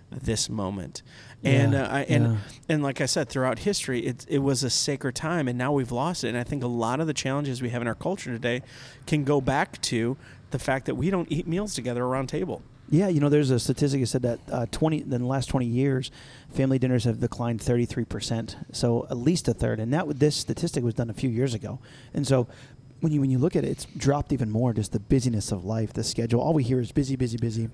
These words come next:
Speaker 1: Right,
Speaker 2: And I know that
Speaker 1: right.
Speaker 2: we're fighting against busy. We're fighting against that. But it said that over,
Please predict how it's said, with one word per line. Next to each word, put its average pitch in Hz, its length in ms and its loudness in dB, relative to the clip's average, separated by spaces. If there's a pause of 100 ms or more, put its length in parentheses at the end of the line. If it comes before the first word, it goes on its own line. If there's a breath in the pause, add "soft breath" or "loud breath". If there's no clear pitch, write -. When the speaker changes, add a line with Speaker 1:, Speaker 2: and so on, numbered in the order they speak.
Speaker 1:
Right, 147 300 0
Speaker 2:
And 151 80 6
I 175 40 4
know 190 100 4
that 180 80 6
Speaker 1:
right. 165 60 6
Speaker 2:
we're 139 60 4
fighting 135 300 2
against 123 300 -4
busy. 117 340 0 (640)
We're 156 80 0
fighting 139 320 2
against 123 300 0
that. 117 180 -4 (360 loud breath)
But 135 120 2
it 139 80 4
said 143 160 4
that 131 140 0 (180)
over, 139 400 4